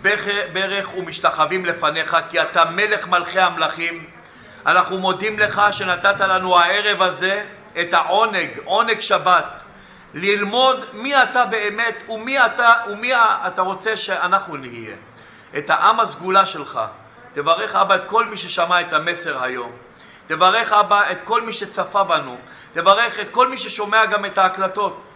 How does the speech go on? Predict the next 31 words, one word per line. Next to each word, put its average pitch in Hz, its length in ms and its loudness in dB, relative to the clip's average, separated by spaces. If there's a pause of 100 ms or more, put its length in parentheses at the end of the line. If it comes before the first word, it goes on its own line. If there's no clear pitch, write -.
(360)
אנחנו 170 280 -2
מודים 180 400 -6
לך 208 220 0 (540)
שאתה 165 340 0
נתת 180 320 2
לנו 202 300 0
הזדמנות 190 720 -2 (440)
לקבל 147 420 -4
החלטות 160 400 -6
חשובות 143 480 -10
בחיים. 107 380 -8 (560)
הערב 208 340 4
הזה 202 220 2
אני 196 140 -2
גם 190 160 0
רוצה 180 220 -4
להביא 175 240 0
לפניך 156 500 -4
את 143 260 -2
לילך, 120 480 -10 (220)
הבת 123 300 -2
שלי, 123 280 -12 (640)
שהיא 156 240 -6
קיבלה 151 280 2
התחייבות 156 640 -2
ללכת 143 360 -4
אחריך 135 420 -2 (100)
ולהיות 156 320 -4
חלק 202 560 -2
מהעם 165 400 0
סגולה, 160 440 0